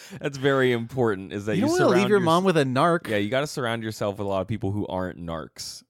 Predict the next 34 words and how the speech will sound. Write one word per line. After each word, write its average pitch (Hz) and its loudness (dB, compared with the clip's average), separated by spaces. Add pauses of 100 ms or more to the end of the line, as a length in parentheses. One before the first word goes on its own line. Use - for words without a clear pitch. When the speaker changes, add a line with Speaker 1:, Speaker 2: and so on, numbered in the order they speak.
(160)
Speaker 1:
That's 87 -12
Speaker 2:
That's 202 -10
how 269 -4
I 254 4
live 170 4
my 135 0
life. 98 -8
Speaker 1:
Yeah. 87 -4 (160)
Speaker 2:
I 110 -6
don't 185 -6
know 135 0
any 110 -4
narcs. 104 -8 (360)
Speaker 1:
Yet. 107 0 (1300)
Speaker 2:
Mm. 71 -20 (280)
Speaker 1:
Think 95 -8
about 85 -4
that. 101 2
Speaker 2:
How 131 -2
do 156 -2
you, 127 -2 (540)
who 170 0
narcs 139 0
on 123 2
the 107 -4
narcs? 110 -4
Speaker 1:
<laughs> 190 4
Who 226 4
narcs - -2
the 175 -2
Speaker 2:
You 143 4
know? 196 6
Speaker 1:
narcs? - 0
Speaker 2:
<laughs> - -8